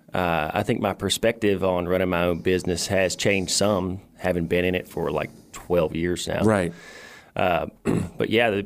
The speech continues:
Speaker 1: the motivation for what I do is still similar,
Speaker 2: Mm-hmm.
Speaker 1: and it's because there's a real passion for the
Speaker 2: Right.
Speaker 1: farm and what I do.
Speaker 2: Yeah.
Speaker 1: And, uh, I don't regret leaving corporate America at all.
Speaker 2: Right.
Speaker 1: That's for sure.
Speaker 2: Yeah, controlling some of your own destiny. So for people who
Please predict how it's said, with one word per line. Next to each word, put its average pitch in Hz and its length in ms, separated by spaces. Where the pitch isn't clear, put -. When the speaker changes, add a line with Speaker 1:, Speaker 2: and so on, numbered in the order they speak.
Speaker 1:
the 117 80
motivation 107 760
for 98 560
what 101 180
I 95 100
do 101 360
is 87 140
still 110 280
similar, 92 560
Speaker 2:
Mm-hmm. 120 240
Speaker 1:
and 110 120
it's 85 120
because - 300
there's 95 180
a 92 60
real 95 120
passion 87 520
for - 180
the 92 60
Speaker 2:
Right. 85 140
Speaker 1:
farm 80 360
and 69 160
what 90 140
I 78 140
do. 82 380
Speaker 2:
Yeah. 87 300
Speaker 1:
And, - 160
uh, - 160
I 107 60
don't 117 180
regret 98 360
leaving 85 240
corporate 82 340
America 80 340
at 90 120
all. 85 320
Speaker 2:
Right. 95 280
Speaker 1:
That's - 140
for 87 120
sure. 85 340
Speaker 2:
Yeah, 101 160
controlling 98 460
some 95 160
of 95 80
your 90 100
own 92 160
destiny. 95 380
So - 120
for 110 140
people 131 240
who 117 260